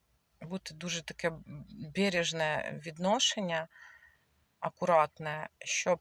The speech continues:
не розвалити, знаєте, не розвалити світогляд людини повністю, тому що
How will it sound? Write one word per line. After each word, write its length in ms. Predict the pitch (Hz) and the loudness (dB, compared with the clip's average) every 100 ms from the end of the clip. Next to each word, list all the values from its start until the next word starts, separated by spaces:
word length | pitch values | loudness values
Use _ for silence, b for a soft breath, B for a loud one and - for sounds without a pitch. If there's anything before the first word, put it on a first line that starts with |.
| - | -2
не 520 | 170 175 180 170 165 165 | -4 0 2 4 4 2
розвалити, 840 | 180 175 185 185 202 - 135 139 - | 0 2 4 4 0 0 -4 -4 -8
знаєте, 400 | 160 175 - 156 | -4 -2 0 2
не 140 | 175 | 4
розвалити 680 | 180 170 170 180 208 220 180 | 2 2 2 4 2 0 -4
світогляд 720 | - 180 - 185 180 165 - | -4 -4 0 0 2 0 -2
людини 360 | 170 165 180 165 | -6 0 0 0
повністю, 800 | - 170 165 147 151 - - - B B B B B _ | 2 4 4 0 -4 -6 -8 -10 B B B B B _
тому 260 | - 170 175 | -8 -4 0
що 440 | - - 165 160 | 2 4 4 4